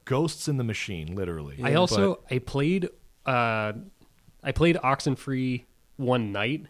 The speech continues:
Speaker 2: and the next morning I played Firewatch.
Speaker 1: Oh,
Speaker 2: I, like,
Speaker 1: wow.
Speaker 2: marathoned through them.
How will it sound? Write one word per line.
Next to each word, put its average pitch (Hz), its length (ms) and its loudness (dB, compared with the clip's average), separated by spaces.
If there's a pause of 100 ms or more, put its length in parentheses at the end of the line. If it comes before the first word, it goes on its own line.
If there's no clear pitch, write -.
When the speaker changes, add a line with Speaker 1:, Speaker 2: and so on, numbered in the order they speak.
(160)
Speaker 2:
and 117 180 -4
the 113 60 0
next 120 340 0
morning 123 640 0
I 117 120 -2
played 117 360 -4
Firewatch. 120 580 -2
Speaker 1:
Oh, 127 60 8
Speaker 2:
I, 117 40 10
like, 101 80 10
Speaker 1:
wow. 110 260 10
Speaker 2:
marathoned 123 400 2
through 147 160 -2
them. 156 180 -2